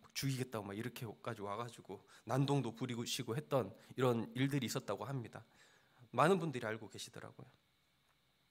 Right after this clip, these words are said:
그래도 오직 복음으로 이렇게 지속을 하고 계시다 보니까 지금 남편 신앙생활 이렇게,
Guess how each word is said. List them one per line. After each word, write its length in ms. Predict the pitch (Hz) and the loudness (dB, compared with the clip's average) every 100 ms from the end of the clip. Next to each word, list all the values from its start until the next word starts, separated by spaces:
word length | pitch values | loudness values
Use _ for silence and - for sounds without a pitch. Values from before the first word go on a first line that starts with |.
| _ _ _ - - - | _ _ _ -20 -20 -18
그래도 340 | - 190 226 185 | 6 8 8 6
오직 340 | 208 254 - | 6 0 -2
복음으로 520 | 160 170 202 190 165 | 0 2 6 6 6
이렇게 300 | 147 139 - | 2 -2 -2
지속을 440 | 147 - 180 190 180 | 0 0 0 0 0
하고 440 | 208 196 190 175 | -2 -2 -2 -2
계시다 300 | - 143 170 | -4 -4 -2
보니까 480 | 151 151 151 151 262 - | 0 0 0 0 -2 -2
지금 500 | - 151 160 151 - - | -4 0 2 2 0 0
남편 480 | 135 135 156 127 104 | 0 2 2 2 0
신앙생활 500 | - 151 147 135 113 | -2 0 0 0 -2
이렇게, 340 | 107 113 101 | -4 -8 -10